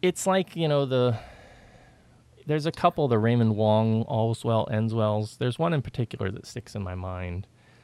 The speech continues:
where they went and they did a lot of it in China, and it was very just open and blatant about the, the product placement. And y-, there, there, there are films that just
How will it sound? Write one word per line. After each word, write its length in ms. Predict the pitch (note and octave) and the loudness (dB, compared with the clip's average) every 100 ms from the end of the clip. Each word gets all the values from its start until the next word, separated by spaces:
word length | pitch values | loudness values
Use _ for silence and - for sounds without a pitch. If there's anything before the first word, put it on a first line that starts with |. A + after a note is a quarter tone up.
| _ _ - | _ _ -6
where 160 | G#2 | -2
they 140 | G2 F#2+ | 0 0
went 220 | G2 G2 | 0 0
and 60 | |
they 100 | F#2+ | -2
did 160 | F#2 F#2+ | -2 -2
a 40 | |
lot 220 | F#2+ F#2 F#2+ | 0 -2 -2
of 60 | |
it 80 | G2+ | -6
in 100 | G2 | -6
China, 560 | - F#2+ F#2 F#2 F#2 - - - _ - | -6 -6 -4 -4 -4 -8 -16 -20 _ -6
and 120 | F#2+ | -4
it 60 | |
was 140 | F#2+ F#2 | -4 -4
very 260 | G#2+ G2+ | -2 -2
just 220 | G2 F#2+ - | -2 -8 -4
open 300 | A2 - G2+ | -4 -2 -4
and 140 | F2+ | -4
blatant 500 | G2 F#2+ G2 F#2+ F#2+ | -4 -4 -4 -4 -6
about 640 | G#2 F#2 F#2 F#2 F2+ - - - - | -6 -4 -4 -4 -8 -16 -20 -20 -14
the, 180 | G#2+ G2+ | -10 -8
the 100 | G2+ | -10
product 420 | - F#2 F#2+ - | -8 -6 -6 -10
placement. 640 | - F#2+ - F#2 F2 F2+ | -10 -8 -8 -8 -8 -8
And 220 | F#2+ F2 E2+ - - - - - _ - _ _ - | -10 -10 -12 -18 -20 -18 -18 -18 _ -20 _ _ -16
y-, 240 | - G#2+ | -14 -12
there, 340 | F2 C3 C#3 D3+ | -14 -2 2 4
there, 260 | C#3 D3 | 4 2
there 320 | C#3+ - D3+ D3 | 0 -2 0 0
are 20 | |
films 460 | - F#3 F#3 D3+ | 0 2 2 2
that 360 | B2+ B2 C3 A#2 | 0 -2 -4 -8
just 320 | - C#3+ - | -2 -2 -4